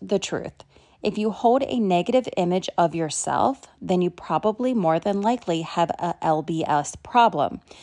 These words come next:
L B S is not I B S, y'all. L B S <laughs> is limiting belief systems that hold you back from your goals and experiencing abundance. So your solar plexus can be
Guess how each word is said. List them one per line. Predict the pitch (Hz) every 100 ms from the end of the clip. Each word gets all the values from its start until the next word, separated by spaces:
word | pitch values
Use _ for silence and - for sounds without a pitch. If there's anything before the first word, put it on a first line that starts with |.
| - - -
L | 180 240
B | 233 220
S | 202 160 -
is | - 170
not | 170 - -
I | 175
B | 160 143
S, | 127 -
y'all. | 123 123 147 -
L | 185 240 269
B | 185
S | 151 127 - 196 -
<laughs> |
is | 240 170
limiting | 175 180 208 214 233 226 190
belief | 170 165 160
systems | - - 175 - 240 262 - - - -
that | - 170
hold | - 180 185
you | 226
back | 185 156 165 196 -
from | - 220
your | 214
goals | 202 170 156 170 240 - - - - - -
and | 180 180
experiencing | 175 - 196 175 165 165 - 160 151
abundance. | 170 165 151 123 - - - - - -
So | - 196 180
your | 175 190
solar | - 214 233 277
plexus | 302 - 160 - - 233 285 - - _ _
can | - 208
be | 175